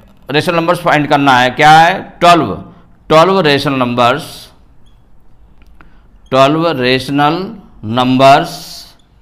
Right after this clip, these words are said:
between, तो जो आपने शेप बढ़ाया उनके बीच में राइट करें, माइनस टेन upon ten and ट्वेंटी upon ten, इनके बीच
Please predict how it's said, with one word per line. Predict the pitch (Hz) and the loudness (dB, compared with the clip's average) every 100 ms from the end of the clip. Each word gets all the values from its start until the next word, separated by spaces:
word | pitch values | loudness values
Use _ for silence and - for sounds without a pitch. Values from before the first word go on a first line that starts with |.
| - - - - - _ _ _ - _ _ _ _ _ _ _ - - | -20 -20 -20 -20 -20 _ _ _ -20 _ _ _ _ _ _ _ -18 -8
between, | 107 120 139 135 147 160 185 214 - - - - 233 | -6 -4 -2 0 0 0 -6 -12 -18 -20 -20 -16 -10
तो | |
जो | 196 247 262 | -6 0 4
आपने | 202 190 247 | 4 2 -2
शेप | - 220 190 | -2 -2 2
बढ़ाया | 151 123 127 120 101 | 2 4 4 4 2
उनके | 98 165 190 220 | 0 -6 -4 -2
बीच | 151 131 | -2 -2
में | 131 113 - - 92 | -4 -6 -10 -10 -4
राइट | 113 - | -2 -2
करें, | 104 98 | -6 -2
माइनस | 113 135 143 151 | 0 0 -2 -4
टेन | 156 | -2
upon | 156 151 143 127 120 - | 0 2 2 0 -4 0
ten | 156 175 202 - 123 | 2 2 -2 -8 -2
and | 127 135 147 151 156 | 0 0 -2 -4 -4
ट्वेंटी | 131 120 110 143 | -2 -2 -2 -2
upon | 117 - 107 110 120 120 | -2 -2 -2 -2 -4 -8
ten, | 101 82 80 - - - - - - 131 | -8 -8 -14 -20 -20 -20 -20 -20 -14 -10
इनके | 131 143 | -4 -2
बीच | 110 127 151 | 0 -2 -2